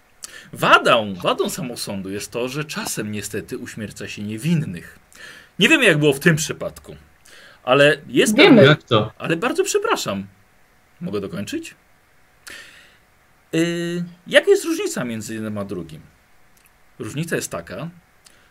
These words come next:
Speaker 1: że nie mieliśmy tutaj kata. I my, wy właściwie, mogliście mieć
Speaker 2: Okej.
Speaker 1: satysfakcję z tego, że ten człowiek umarł. Ale nie mieliśmy tutaj osoby, która pociągnęła za dźwignię albo spuściła topór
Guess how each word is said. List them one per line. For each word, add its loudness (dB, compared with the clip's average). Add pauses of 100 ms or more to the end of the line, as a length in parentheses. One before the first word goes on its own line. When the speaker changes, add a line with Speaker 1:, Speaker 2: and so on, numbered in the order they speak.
(240)
Speaker 1:
że -6
nie -4
mieliśmy -8
tutaj -18
kata. -18 (1900)
I -2
my, 0 (540)
wy -2
właściwie, -12 (440)
mogliście -12
mieć -10
Speaker 2:
Okej. -4 (120)
Speaker 1:
satysfakcję -2
z -16
tego, -6
że -12
ten -8
człowiek -8
umarł. -12 (880)
Ale -6
nie -4
mieliśmy -6
tutaj -10
osoby, -8 (480)
która -6 (380)
pociągnęła -4
za -2
dźwignię -2 (720)
albo -4
spuściła -8
topór -6